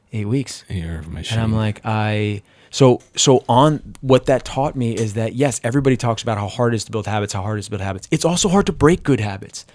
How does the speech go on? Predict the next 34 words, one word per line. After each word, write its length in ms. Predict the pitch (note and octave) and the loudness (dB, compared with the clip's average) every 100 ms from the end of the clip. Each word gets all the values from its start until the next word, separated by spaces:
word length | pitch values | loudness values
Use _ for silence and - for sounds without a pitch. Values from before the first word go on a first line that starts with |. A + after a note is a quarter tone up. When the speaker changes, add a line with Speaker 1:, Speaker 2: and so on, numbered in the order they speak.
| - | -4
Speaker 2:
Okay. 200 | A2+ B2 | -2 0
Speaker 1:
Well, 60 | D3 | 2
it's 100 | C#3+ | 4
also 200 | F3 F3 | 4 4
hard 140 | E3 - | 2 2
to 60 | |
break 340 | G#2+ C3 B2+ - _ | 2 2 2 -6 _
habits. 680 | - G3+ D3+ - - - - _ _ _ _ - _ - | 0 2 2 0 -8 -10 -10 _ _ _ _ -20 _ 0
So 220 | - C#3 | 6 6
I 40 | |
should 180 | C3 C3 | 6 4
say 100 | C#3+ | 4
Speaker 2:
Yeah, 100 | G#2 | 6
yeah, 80 | G2+ | 8
Speaker 1:
choose 240 | E3 D3 | 8 6
Speaker 2:
break 100 | A#2+ | 4
Speaker 1:
wisely. 440 | A#2 D#3 E3 F3 A2 | 4 6 6 4 2
Speaker 2:
it. 240 | - - - | 2 0 -4
<laughs> 40 | - - - - | -10 -14 -16 -8
Yeah, 60 | G2 | -4
yeah, 200 | D#2+ D#2+ | -4 -6
yeah. 40 | D#2 | -4
Speaker 1:
Choose 320 | - E3+ C3 | 4 6 6
wisely 380 | D#3 F3 C3+ A#2+ | 4 4 2 0
because 400 | A#2 C#3+ B2 - _ | 2 2 0 -2 _
it's 200 | C#3 B2 | -2 2
just 240 | - D#3 - | 4 4 4
as 120 | C#3 | 2
difficult 400 | D3 B2+ B2+ A#2+ | 2 2 -2 -4
to 80 | A2+ | -2
get 140 | A2+ | -4
out 200 | A#2+ B2+ | -2 2
of 80 | C3 | 2
something. 400 | - G#2 G2+ - | 0 -4 -8 -18